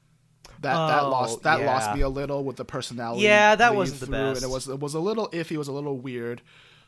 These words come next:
Speaker 1: Uh, but, you know, Idiom does good work. Idiom,
Speaker 2: Uh,
Speaker 1: Idiom's a
Speaker 2: in
Speaker 1: solid
Speaker 2: the
Speaker 1: writer.
Speaker 2: s-, for me, the draw the fic was just Idiom. Uh,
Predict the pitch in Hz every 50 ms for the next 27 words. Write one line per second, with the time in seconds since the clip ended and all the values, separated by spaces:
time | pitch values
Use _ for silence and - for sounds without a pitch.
0 | _ _ _ - 135 127 117 117 110 107 - _ - 170 151 139 - _ _ _
1 | - 190 160 120 - - - 370 392 453 415 269 - 151 117 - - 104 - -
2 | - - - - - - _ _ _ _ _ _ _ - 240 262 247 233 208 202
3 | 190 185 170 175 - - _ - 214 233 226 196 - 254 240 - 98 90 87 85
4 | 95 - - - - - - - - _ - - - 220 202 190 190 208 233 220
5 | 190 185 135 123 143 147 156 175 160 151 - - 135 135 139 - - 135 127 -
6 | 143 143 127 - - _ _ _ _ _ _ _ _ _ _ _ _ _ _ -
7 | 185 208 226 247 277 285 277 247 220 196 180 - - 190 170 160 151 143 143